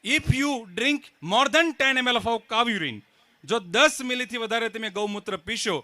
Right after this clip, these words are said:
તો પ્રોટોન પંપ એ પી એચ, જે power of hydrogen, જે એસિડ નિર્માણ કરવાનું કાર્ય કરે છે, એ ડિસ્ટર્બ થશે અને વધારે એસિડ નિર્માણ થઈ જશે. બની શકે કે લિવર અને કિડની પણ ડેમેજ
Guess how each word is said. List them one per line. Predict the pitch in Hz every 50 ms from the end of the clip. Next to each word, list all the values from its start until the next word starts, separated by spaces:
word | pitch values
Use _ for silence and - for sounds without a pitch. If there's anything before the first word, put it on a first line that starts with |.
| - _ _ _ _ -
તો | 196
પ્રોટોન | 185 - - 190 196 208 202 - 262 294 311 311 294
પંપ | - - 214 208 190 175 180 220 - - _ _ _ _ _ -
એ | 202 220 214 - _ -
પી | 214 220 262 294
એચ, | 277 - - - - _ -
જે | 156 185
power | 196 - 196 196 226 247 233
of | 160
hydrogen, | 165 185 220 214 277 277 214 196 151 120 101 - _ _ _ _ _ 156
જે | 170 208
એસિડ | 196 208 214 208 - 294 311 339
નિર્માણ | 302 277 269 254 240 240 233 220 208
કરવાનું | 214 208 208 202 202 190 160
કાર્ય | - 180 175 185 175 160
કરે | 156 175 196 220 -
છે, | 160 170 139 117 - _ _ _
એ | 151 151
ડિસ્ટર્બ | 143 139 196 190 - - 269 254
થશે | - - 196 175 - 175 143 117 - _ _ 151
અને | 156 160
વધારે | 139 139 143 165 202 277 285 269
એસિડ | 247 233 - - 220 196
નિર્માણ | 190 180 175 185 175 160
થઈ | 156 156 156 156
જશે. | 147 196 214 208 196 - _ _ _ -
બની | 135 170 196 226 262 240
શકે | - 202 190 143 165 160 151 127 117 - _ _ _ _ _ _ -
કે | 165 160 156
લિવર | 143 131 123 123 123 143 165 175 185 180 175
અને | 160 156 151 147
કિડની | - - 147 147 139 147 147
પણ | 139 143 143
ડેમેજ | 139 135 135 131 131